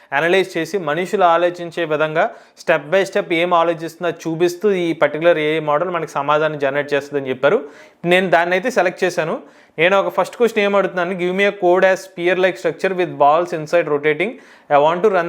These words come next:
this code in P five J S web editor." So ఒక స్పియర్ లైక్ స్ట్రక్చర్ ఉండాలి, లోపల బాల్స్ లాంటివి ఉండాలి, మూవ్ అవుతూ ఉండాలి, దానికి సంబంధించిన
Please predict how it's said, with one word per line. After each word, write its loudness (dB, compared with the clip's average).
this -8
code 2
in -6
P -2
five 4
J 2
S -2
web 2
editor." -2
So 4
ఒక 2
స్పియర్ 0
లైక్ 2
స్ట్రక్చర్ -2
ఉండాలి, 0
లోపల 4
బాల్స్ 0
లాంటివి -4
ఉండాలి, 0
మూవ్ -2
అవుతూ -2
ఉండాలి, 0
దానికి -2
సంబంధించిన -6